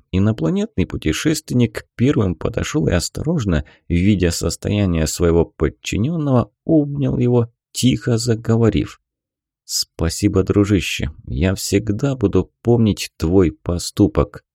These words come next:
Слова звучали как ручеек, показывая, насколько они искренни и идут от всего сердца. "Я рад, что ты смог поправиться и встать на ноги". "Я тоже искренне рад тому, что с вами все в порядке,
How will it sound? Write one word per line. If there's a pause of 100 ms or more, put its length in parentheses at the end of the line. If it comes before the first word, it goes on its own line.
(280)
Слова
звучали
как
ручеек,
показывая,
насколько (240)
они
искренни (100)
и
идут
от
всего
сердца. (460)
"Я
рад,
что
ты
смог
поправиться
и
встать
на
ноги". (2250)
"Я
тоже
искренне
рад
тому,
что
с
вами
все
в
порядке,